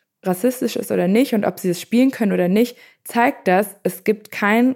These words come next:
rassismuskritisches Bewusstsein in der Gesellschaft und wir sind überhaupt nicht am Ende an-, äh, anerlangt. Und, ähm, genau zum Spiel kann ich auch nochmal sagen, so eine ähnliche Situation hatte ich tatsächlich beim Rudern auch vor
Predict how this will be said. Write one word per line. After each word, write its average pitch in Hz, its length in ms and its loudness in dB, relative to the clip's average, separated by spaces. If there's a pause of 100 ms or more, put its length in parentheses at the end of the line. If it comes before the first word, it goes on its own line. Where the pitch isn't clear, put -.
(120)
rassismuskritisches 220 1500 -4
Bewusstsein 202 600 -2
in 170 160 -2
der 165 100 -2
Gesellschaft 165 560 -4
und 180 160 -4
wir 180 80 -2
sind 202 220 -2
überhaupt 196 500 -4
nicht 220 160 -4
am 214 140 -2
Ende 208 380 0
an-, 262 220 0 (500)
äh, 180 320 0 (160)
anerlangt. 185 800 0
Und, 185 300 0
ähm, 185 460 -2
genau 196 240 -2
zum 196 180 -4
Spiel 214 280 -4
kann 226 160 -4
ich 196 120 -6
auch 220 60 -2
nochmal 240 220 2
sagen, 180 240 -2
so 180 80 -2
eine 180 100 -2
ähnliche 214 320 2
Situation 190 500 -4
hatte 196 160 -6
ich 190 60 -14
tatsächlich 196 640 -4
beim 175 140 -4
Rudern 185 400 -2
auch 220 260 -2
vor 180 420 -4